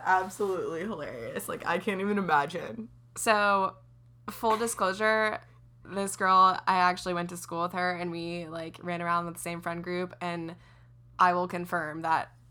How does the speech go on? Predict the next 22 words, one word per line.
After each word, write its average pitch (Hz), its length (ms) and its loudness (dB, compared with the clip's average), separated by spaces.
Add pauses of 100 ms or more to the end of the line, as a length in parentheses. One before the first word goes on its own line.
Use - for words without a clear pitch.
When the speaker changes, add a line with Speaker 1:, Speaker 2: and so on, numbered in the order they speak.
Speaker 2:
people 170 400 -2
did 165 240 -6
talk - 200 -4
about 165 200 -8
this 185 120 -10
story. 160 440 0
<laughs> - 80 -4
Speaker 1:
Oh 247 100 8
my 220 220 4
God, 196 540 8
that 190 160 4
makes 202 260 -4
me, 214 160 0
that 190 200 2
breaks 175 300 -2
my 175 120 0
heart 160 320 0
for 175 100 -4
her. 175 340 2 (520)
Speaker 2:
Um, 214 420 8
Speaker 1:
That's 233 300 10
really, 240 520 2